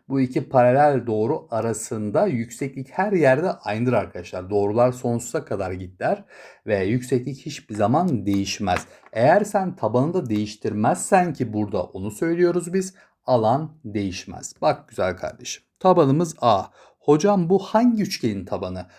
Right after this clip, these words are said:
A B C'nin mi, D B C'nin mi? İkisinin de A kenarı var kardeşim. O zaman yüksekliği de H ise bizim iki üçgenimizin de alanı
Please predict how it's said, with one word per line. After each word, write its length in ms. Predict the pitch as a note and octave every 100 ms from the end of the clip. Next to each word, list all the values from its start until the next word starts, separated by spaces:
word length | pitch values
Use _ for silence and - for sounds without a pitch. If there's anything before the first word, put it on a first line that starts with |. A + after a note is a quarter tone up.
| - _
A 320 | G#2+ A2 A2
B 220 | A#2 B2
C'nin 320 | A#2+ C#3 D3+ E3+
mi, 260 | G#3+ B3
D 300 | C#3+ C#3 C3+
B 200 | C#3+ C#3+
C'nin 340 | C3+ C#3 C3+ C3
mi? 220 | G2+ F#2
İkisinin 580 | - F#3 G#3+ F#3+ B2+ C3+
de 100 | F#3
A 320 | B2+ B2 B2
kenarı 360 | A#2+ F#2 F#2
var 180 | F#2 F2+
kardeşim. 520 | - F#2 G2 - G#3+ - - - _
O 160 | C3
zaman 220 | B2+ F3+ G3+
yüksekliği 600 | C3 B2+ - E3 - G3
de 60 |
H 240 | D3 - A3
ise 400 | A#3 - A2 C3 - _ _
bizim 320 | G3+ F#3 E3 -
iki 380 | C3+ - A#3+ A#3+
üçgenimizin 920 | D#3+ - - A#2+ A2+ G#2+ G2 G#2 F#2+
de 120 | F#2+
alanı 1000 | - B2 D3 E3 C3+ F#2+ F#2+ A2 E3 F#3